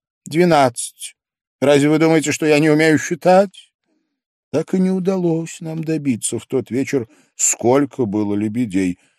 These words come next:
А на следующее утро, когда мы стали расспрашивать Гарриса, он уже ничего не знал, а уверял, что это мы видели лебедей во сне. Но зато как хорошо и отрадно было нам сидеть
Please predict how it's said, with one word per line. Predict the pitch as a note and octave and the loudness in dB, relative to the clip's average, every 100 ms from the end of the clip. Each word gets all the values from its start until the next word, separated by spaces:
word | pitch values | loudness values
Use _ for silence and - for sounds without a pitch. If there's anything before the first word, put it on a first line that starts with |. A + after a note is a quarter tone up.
| _ _ - | _ _ 0
А | E3 | 2
на | G#3+ | 2
следующее | F#3+ B3 G#3+ - F#3 | 0 -2 -4 -2 0
утро, | D#3+ C3 B2 | 0 0 -2
когда | D3 D#3+ | 0 2
мы | D#3 | 2
стали | D3 F3 E3 | 0 0 4
расспрашивать | D#3 D3 - D#3+ D3 D#3 D3+ | 4 2 2 2 2 -2 0
Гарриса, | E3 D#3+ C#3+ D3+ A#2+ _ _ - | 2 2 2 0 -2 _ _ -4
он | F3 | 0
уже | E3+ E3 | 0 0
ничего | D#3+ E3+ F3 | -2 0 2
не | E3+ D3 | 2 0
знал, | A2+ A2+ A2+ A#2 A2 _ _ _ - | 0 2 4 2 -2 _ _ _ -2
а | A2 | 2
уверял, | A#2 A#2 C3+ | 2 4 2
что | C3+ C3 | 2 -2
это | A#2 A2+ | -2 -2
мы | G2+ G#2+ E3 | 0 0 0
видели | A#2 F#2 D#2 D#2+ E2 | 0 -2 -4 -10 -10
лебедей | E2 D2+ D2+ C2+ G2 G2 _ _ _ _ | -10 -12 -12 -6 -4 -4 _ _ _ _
во | E2+ E2+ | -10 -8
сне. | - - - - - _ _ _ _ _ _ _ _ _ _ _ _ _ _ A#2 | -8 -12 -14 -18 -20 _ _ _ _ _ _ _ _ _ _ _ _ _ _ -4
Но | A#2+ | -4
зато | F2+ F2+ A#2 | -4 -6 -8
как | - A2 - | -8 -10 -12
хорошо | - D#2+ D2+ D2 - - G#2 C#3 | -16 -16 -14 -12 -12 -8 -4 -2
и | F#2 | -4
отрадно | D#2 D2 _ - C#3+ D3 B2+ A2+ | -10 -20 _ -8 -6 -6 -8 -10
было | E2+ G2+ A2 | -8 -8 -6
нам | F#2+ G2 F#2+ | -6 -6 -8
сидеть | - D#2+ C#2 F2+ G2 | -10 -14 -10 -10 -10